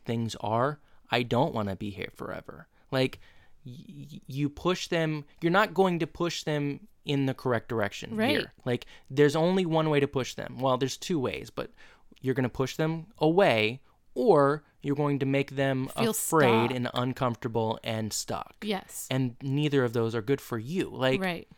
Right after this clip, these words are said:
Speaker 1: so you as a person
Speaker 2: She's, like,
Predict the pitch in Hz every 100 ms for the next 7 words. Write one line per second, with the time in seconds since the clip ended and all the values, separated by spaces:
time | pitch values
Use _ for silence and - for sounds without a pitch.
0 | _ _ - 135 127 165 156 131 - 175
1 | 165 127 131 - _ - _ _ - 302
2 | 320 339 392 381